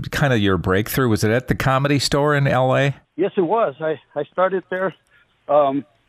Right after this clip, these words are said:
Speaker 2: I auditioned for Mitzi Shore, the late Mitzi Shore. She died last year.
Speaker 1: Right.
Speaker 2: She was, uh, like, my com-, um, and, um, she would, uh, first job I got was to, in the parking lot, you know, parking cars. And I remember being upset after I auditioned and I had a great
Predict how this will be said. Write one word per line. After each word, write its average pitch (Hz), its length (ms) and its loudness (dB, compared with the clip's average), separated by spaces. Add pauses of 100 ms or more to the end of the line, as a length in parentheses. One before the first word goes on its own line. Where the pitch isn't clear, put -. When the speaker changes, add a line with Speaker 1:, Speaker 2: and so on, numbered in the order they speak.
(240)
Speaker 2:
I 139 100 -8
auditioned 160 460 -2
for 143 380 0
Mitzi 156 400 2
Shore, 156 180 4
the 131 80 -2
late 143 300 2
Mitzi 143 340 -4
Shore. 135 140 0
She 127 140 -4
died 120 200 2
last 127 240 2
year. 135 200 2 (440)
Speaker 1:
Right. 82 400 2
Speaker 2:
She 147 80 -2
was, 123 140 -2
uh, 120 180 2
like, 117 160 -2
my 113 160 -4
com-, - 200 -2 (240)
um, 120 180 0 (260)
and, 143 220 4
um, 135 240 2 (420)
she 185 120 0
would, 180 260 0
uh, 165 140 2 (720)
first 143 180 0
job 185 180 2
I 175 100 2
got 180 260 2
was 156 140 -4 (100)
to, 139 240 -2 (100)
in 139 60 -6
the 131 60 -6
parking 190 340 0
lot, 95 160 -14 (160)
you 139 80 -8
know, 135 100 0
parking 160 360 0
cars. 170 300 0 (540)
And 147 80 -2
I 160 40 4
remember 185 340 2
being 175 220 0
upset 170 380 0
after 143 360 -2 (180)
I 135 120 0
auditioned 151 460 -2
and 135 100 -4
I 123 80 -4
had 139 140 0
a 117 40 -8
great 139 220 -2